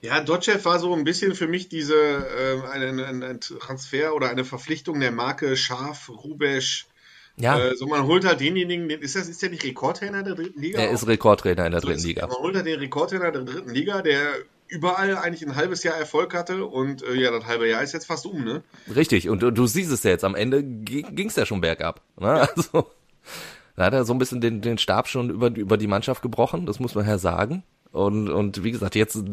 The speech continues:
Speaker 2: ist der Neuanfang wieder, ja, nötig. Wird auf jeden Fall schwierig. Zumal, äh, du hast halt weiterhin die, diese Fußballkompetenz, das haben wir auch schon mehrfach angesprochen, nicht so wirklich im Vorstand. Da müsste der M S V auch nochmal tätig werden.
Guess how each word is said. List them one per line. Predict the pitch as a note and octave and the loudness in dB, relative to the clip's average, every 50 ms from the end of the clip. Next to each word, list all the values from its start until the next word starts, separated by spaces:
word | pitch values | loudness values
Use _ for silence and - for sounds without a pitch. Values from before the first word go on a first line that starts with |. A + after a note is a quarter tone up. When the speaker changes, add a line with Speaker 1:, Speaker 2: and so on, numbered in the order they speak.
| G2+ - - _ _ | -8 -8 -12 _ _
Speaker 2:
ist | - B2+ B2 - | -8 -6 -2 2
der | - A#2 | 4 4
Neuanfang | A2+ A2 A2 A2+ A2+ A2+ A2 A2 A#2+ C3+ D3 - B2+ C3 - - A#2+ B2 C3 B2+ A#2 | 4 4 2 2 0 2 4 6 6 6 6 4 0 -2 -2 0 0 0 0 -2 -4
wieder, | B2+ C3 A#2 B2 A#2+ A2+ A2+ - - - - - - - - - - - _ | -2 0 2 2 2 2 0 -4 -10 -18 -18 -18 -18 -20 -20 -20 -20 -20 _
ja, | - G2+ G#2 G2 | 0 2 2 4
nötig. | G2+ G#2 A2+ C3 C3 - D3 D3+ D3+ - - - - - _ _ _ _ _ _ _ _ _ _ _ - | 6 6 6 6 4 4 2 0 0 -2 -8 -12 -16 -20 _ _ _ _ _ _ _ _ _ _ _ -4
Wird | A#2 G2+ G2+ A#2+ B2 G2 | -2 0 0 2 2 2
auf | A2 A2 | 0 0
jeden | B2 A2+ | 0 0
Fall | A2 A2+ G#2+ | 0 0 0
schwierig. | - - F#2+ F2 E2 - - | 2 2 0 0 0 -2 -2
Zumal, | - A#2 G#2+ G#2+ G#2+ B2 A2+ A2+ G2 - - C#2+ | 0 2 4 4 4 4 2 0 -6 -10 -10 -10
äh, | C2+ - D#2+ | -8 -6 -6
du | A2 G2+ A#2+ G#2+ G#2+ | -4 -2 -2 0 0
hast | G#2 B2 - - | 0 0 0 0
halt | A#2+ A2+ A2+ G#2+ - F2 - - - _ - G1+ G#1 _ | 0 0 0 0 -4 -10 -12 -14 -16 _ -20 -20 -20 _
weiterhin | - D#2+ - G2+ G#2 - - B2 A#2 A#2 A2 | -18 -8 -2 -2 0 4 4 4 4 2 0
die, | G#2 G#2+ | -2 -2
diese | G2 A2 G2 F#2+ G#2+ G2+ | -2 -2 0 2 2 0
Fußballkompetenz, | - - - D#3 D3+ - - G2+ G#2+ G#2 - - G2+ G2 G#2 G2 - G2+ G2 F#2+ | 0 -2 -4 -4 -4 0 2 2 2 4 2 0 2 2 0 0 2 0 0 2
das | - F2+ - - | 0 -2 0 0
haben | G2 G2+ | 0 2
wir | F#2+ C#2 D2+ | 2 2 2
auch | G#2 | 0
schon | - A2 G2 F#2 F#2 F2+ - | 0 0 0 0 -2 -2 -4
mehrfach | - F2 F#2 E2+ F#2 - G2+ F#2 | -4 -2 0 0 2 2 0 0
angesprochen, | - E2 F#2+ F#2 - - - F2+ F#2+ G2 | 0 -2 -2 -2 -2 0 0 0 2 0
nicht | G2+ - | 0 -2
so | - F#2+ | -2 -2
wirklich | G2+ G2+ - G2+ F#2 | -2 0 0 0 0
im | F#2+ F2+ | -2 -2
Vorstand. | - - E2+ F2+ - - G2 G2 A2 - - - - - - - - _ | 2 2 2 2 4 2 2 2 0 0 -6 -16 -20 -20 -20 -20 -8 _
Da | - F#2+ | 0 0
müsste | G2+ A2+ A#2 - A2 | 2 0 0 -2 0
der | G2 G#2 - | 2 2 2
M | G2 | 2
S | G2+ - | -2 -2
V | - G2+ | 0 0
auch | G2 F2+ - G#2 G2 - | 2 4 4 2 4 4
nochmal | G2+ F#2 F2 E2 | 2 2 2 0
tätig | E2 F#2 F2 - F2 E2+ - | 0 0 -2 -2 -2 -4 -2
werden. | E2 D#2+ D#2 - E2 | -2 -2 -2 -2 -4